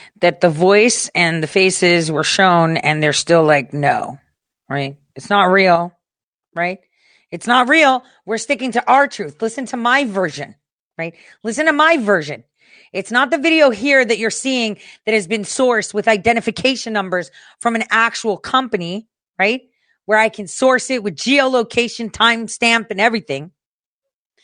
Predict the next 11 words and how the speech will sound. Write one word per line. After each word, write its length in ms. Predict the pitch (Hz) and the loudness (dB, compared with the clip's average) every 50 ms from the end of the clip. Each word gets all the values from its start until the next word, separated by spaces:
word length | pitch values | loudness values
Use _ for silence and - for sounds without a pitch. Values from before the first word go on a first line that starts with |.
| _ _ _ _ _ | _ _ _ _ _
It's 180 | - 196 190 - | -8 -8 -4 0
what 120 | 233 220 | 0 0
you 220 | 208 214 269 294 277 | 2 2 -2 -2 -2
say 340 | - - 185 - - - _ _ _ _ _ _ _ _ _ _ - | -4 -6 -6 -6 -8 -12 _ _ _ _ _ _ _ _ _ _ -12
with 120 | 185 - | -10 -6
your 120 | 185 196 | -6 -6
half-ass 640 | 156 185 220 220 220 214 - 226 214 208 208 - - _ _ - - _ | -2 0 0 0 0 0 0 0 2 2 0 -2 -6 _ _ -20 -20 _
freaking 320 | - - - 247 - 233 247 | -12 -8 -6 -6 -2 0 0
out 200 | 262 254 - 156 | 0 0 -2 -4
video, 380 | 165 151 131 113 98 82 - _ _ | -6 -6 -6 -8 -10 -12 -14 _ _
right? 220 | - 156 175 190 | -4 -4 -4 -4